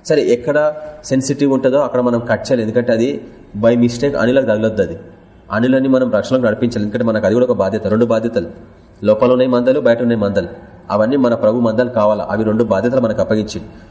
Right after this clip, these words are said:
అనిలని మనము, ఆ, కించపరచద్దు, ఎందుకంటే బైబిల్లో వాక్యం ఉంది, "అనిలను చూసి వ్యసన పడకుడి" అనుంది.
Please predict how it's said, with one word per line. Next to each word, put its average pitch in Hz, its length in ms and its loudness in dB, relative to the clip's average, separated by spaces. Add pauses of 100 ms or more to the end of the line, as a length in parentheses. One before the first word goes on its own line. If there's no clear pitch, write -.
(180)
అనిలని 143 340 2
మనము, 127 600 2 (340)
ఆ, 98 220 0
కించపరచద్దు, 123 580 0
ఎందుకంటే 120 560 -2 (360)
బైబిల్లో 120 400 0
వాక్యం 113 340 0
ఉంది, 101 200 -4 (120)
"అనిలను 160 360 2
చూసి 135 380 0
వ్యసన 107 340 0
పడకుడి" 120 460 0
అనుంది. 98 320 -4